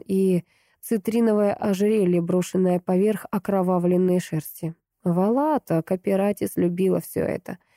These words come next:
Хорошие вина, апельсины, дичи и необычные украшения, поэтому ее парадный портрет заменили именно таким полотном.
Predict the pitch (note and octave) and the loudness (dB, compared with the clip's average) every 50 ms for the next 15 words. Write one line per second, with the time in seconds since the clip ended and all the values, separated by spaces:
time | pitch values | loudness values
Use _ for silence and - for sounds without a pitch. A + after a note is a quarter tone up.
0 | _ _ _ _ _ - - C4+ C4+ C#4 C4 - - A3+ A3 G#3+ A3 C4+ D#4 C#4+ | _ _ _ _ _ -4 -2 0 2 2 0 0 0 0 0 2 2 2 2 2
1 | B3 G#3 F#3 F3+ F3+ - F#3+ G3 F#3+ - - - C4+ C4+ B3+ A#3 A3 G3+ F3+ F3+ | 2 2 0 0 0 0 0 0 -2 -2 -2 0 2 2 2 2 2 0 0 0
2 | G#3+ B3 A#3+ G#3 - - G#3 G3+ G3 G3 G3 F#3+ F#3 F#3 F#3 G3+ F#3 - - G3+ | 0 0 0 0 -2 -2 0 2 2 2 2 2 2 2 0 -2 -4 -2 0 2
3 | F#3+ F#3 F#3 F#3 - G3+ G3 G3+ G3 - - G#3 G3 F#3+ F3+ F3 F3 - F3+ F3+ | 2 4 2 2 0 0 -2 -2 -2 0 0 0 2 2 2 2 0 0 0 0
4 | F3 F3 - F#3 F3+ F3+ F3+ F#3 F3+ F3+ F3+ F3 - G3 G3 F#3+ F3+ F3 F3+ F3+ | 0 0 0 0 2 2 2 4 2 2 0 0 0 0 0 0 0 2 0 0
5 | F3 - G3 G3+ - - C#4+ C#4+ A#3 F3+ F3+ F3+ F#3 G3 G3+ G#3 G3+ G3 G3+ - | 0 -2 -4 -6 -4 -2 0 0 0 2 2 2 2 2 2 2 2 2 0 0
6 | A3+ G#3 G3+ G3+ G3+ G3 F#3 - G#3+ G#3 G3 - - F3 D#3+ - D3+ C#3+ D3+ - | 0 0 2 2 0 0 0 -2 -2 -4 -2 -2 -4 -4 -2 -2 -2 -2 -4 -4
7 | - D#3+ D#3+ E3 E3+ - | -6 -8 -8 -8 -10 -14